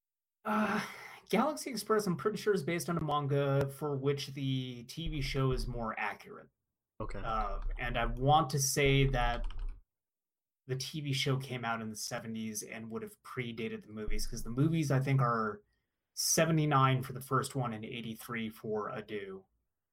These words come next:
Speaker 2: Oh, okay.
Speaker 1: So, but the, the series might have come after. I've not really watched the series because the first episode, Count Mecha is killed, and if Count Mecha is not alive, then I don't care.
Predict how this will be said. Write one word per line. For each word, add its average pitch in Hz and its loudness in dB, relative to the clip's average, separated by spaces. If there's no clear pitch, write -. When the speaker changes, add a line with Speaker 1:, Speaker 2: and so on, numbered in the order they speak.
Speaker 2:
Oh, 101 -2
okay. 104 -6
Speaker 1:
So, 101 -4
but 143 4
the, 131 4
the 131 2
series 139 4
might 120 0
have 110 -6
come 113 -4
after. 107 -4
I've 208 4
not 220 4
really 175 6
watched 139 2
the 165 -2
series 190 4
because 135 0
the 120 -8
first 147 -2
episode, 175 -2
Count 175 4
Mecha 170 2
is 160 -6
killed, 196 0
and 131 0
if 117 -6
Count 156 0
Mecha 165 2
is 156 -2
not 151 6
alive, 185 4
then 110 -8
I 170 4
don't 170 0
care. 98 -4